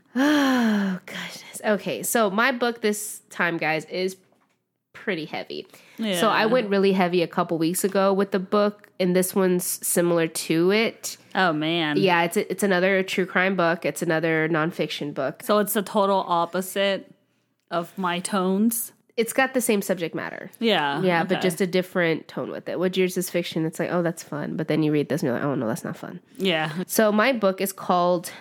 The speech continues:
Speaker 1: The Perfect Father by John Glatt. Actual title is The Perfect Father, The True Story of Chris Watts, His All-American Family, and a Shocking Murder.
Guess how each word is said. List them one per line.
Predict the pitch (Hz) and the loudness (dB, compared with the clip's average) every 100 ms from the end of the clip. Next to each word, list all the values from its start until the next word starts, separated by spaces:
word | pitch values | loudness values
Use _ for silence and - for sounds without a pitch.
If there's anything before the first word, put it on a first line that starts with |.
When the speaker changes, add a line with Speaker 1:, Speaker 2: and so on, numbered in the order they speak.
| - | -8
Speaker 1:
The | 196 185 175 180 | -2 -2 -2 -4
Perfect | - 190 247 - | -2 -2 -2 -2
Father | 202 196 247 320 - _ _ _ _ - | 0 2 2 -2 -6 _ _ _ _ -2
by | 175 | -2
John | 180 175 214 | 2 0 2
Glatt. | 214 190 254 - | 2 2 -2 -4
Actual | 180 - 185 | -4 -2 -2
title | 180 170 | 0 2
is | 175 | 0
The | 180 | 0
Perfect | 202 220 233 | -2 -2 -2
Father, | 196 185 214 226 - _ _ _ | 0 2 0 -2 -12 _ _ _
The | 180 | -6
True | - 233 | -2 -4
Story | - 208 185 | -2 0 0
of | 180 | -2
Chris | 208 220 | -4 -2
Watts, | 196 170 - - - | 0 0 0 -8 -10
His | - 214 190 | -2 0 0
All-American | - 185 185 180 185 | 0 2 2 2 0
Family, | 185 170 175 170 | 0 0 2 0
and | 165 | 0
a | 165 | 0
Shocking | - 160 - 151 | 0 -4 -4 -8
Murder. | 127 - - | -8 -12 -20